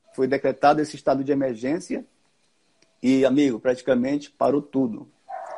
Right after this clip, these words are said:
Portugal é um país muito pequeno, né? Apesar de ser um país maravilhoso pra se viver, né? Tem o, o I D H, é, o Índice de Desenvolvimento Humano, nas suas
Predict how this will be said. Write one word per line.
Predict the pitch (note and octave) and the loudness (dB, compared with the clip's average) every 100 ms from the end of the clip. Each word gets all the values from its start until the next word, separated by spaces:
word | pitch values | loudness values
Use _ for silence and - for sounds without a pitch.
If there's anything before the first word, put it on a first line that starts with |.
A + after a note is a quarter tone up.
| - - - - - | -14 -16 -16 -10 2
Portugal | B2+ - C3 C#3 E3 F3 | 2 6 8 8 8 6
é | |
um | D#3 | 2
país | C#3+ D3 C#3+ | 2 0 0
muito | C3+ D3 - | -2 -6 -6
pequeno, | D3 - C3 D#3+ D3 | -8 -4 -2 -2 -4
né? | - - _ _ _ _ - | -8 -18 _ _ _ _ -20
Apesar | - A#2 A2 A#2+ | -2 0 4 4
de | B2 | 4
ser | - B2+ | 2 2
um | |
país | A#2+ A#2 G#2+ B2 C3+ - - _ _ _ _ _ _ _ _ - | 4 4 4 2 -2 -6 -20 _ _ _ _ _ _ _ _ -4
maravilhoso | A#2+ C#3 D3 C3 A#2 A#2+ C3 - | 4 6 6 4 2 2 0 0
pra | A#2 | -4
se | A#2 | -4
viver, | A2 G#2+ G2 A2+ C3+ C3 | -6 -4 0 0 0 -2
né? | G#2+ G#2 - | -10 -12 -6
Tem | A#2+ A#2+ | -4 -2
o, | A#2 A#2 _ _ _ _ _ _ _ - | -6 -10 _ _ _ _ _ _ _ -4
o | A2+ A#2 | 2 4
I | A#2+ | 6
D | C3 | 6
H, | B2+ A2 A#2 C#3 C#3+ | 6 4 6 6 4
é, | A2+ G#2 G#2 | -4 -8 -10
o | G#2 | -10
Índice | A#2+ B2 A#2+ | -10 -10 -10
de | |
Desenvolvimento | A2+ A2+ C3 A#2 B2+ B2 | -6 0 0 2 0 0
Humano, | A2+ A2 B2+ B2 | 0 0 0 -2
nas | A2 | -4
suas | A#2 A2+ | -2 -4